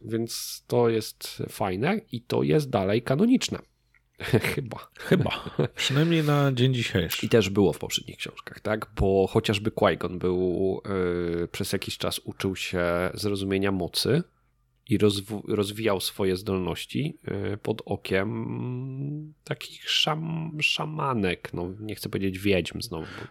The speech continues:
Speaker 2: Możliwe, że to był, że to jest to samo, tylko wtedy to się tak nazywało, bo chyba te wiedźmy z Datomiru nie, nie wiem, czy były,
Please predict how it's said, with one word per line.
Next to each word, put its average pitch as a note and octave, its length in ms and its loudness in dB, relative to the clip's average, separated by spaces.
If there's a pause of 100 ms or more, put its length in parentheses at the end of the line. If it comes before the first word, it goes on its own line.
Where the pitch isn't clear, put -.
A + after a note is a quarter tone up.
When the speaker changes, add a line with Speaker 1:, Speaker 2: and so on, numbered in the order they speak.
Speaker 2:
Możliwe, E3+ 420 8
że D#3+ 100 4
to D3+ 140 4
był, C3 420 6
że B2 120 6
to C3+ 100 6
jest B2 160 4
to - 80 2
samo, D3 440 6 (520)
tylko B2 240 2
wtedy A#2+ 340 2
to - 140 2
się - 140 -4
tak - 180 -4
nazywało, G2+ 480 0
bo A#2+ 120 2
chyba D3+ 380 2 (500)
te C3+ 100 0
wiedźmy D3 300 2
z C3+ 60 0
Datomiru C3 460 2
nie, B2 160 0 (120)
nie A2+ 260 -2
wiem, F2+ 160 -2
czy - 140 -4
były, F2 520 2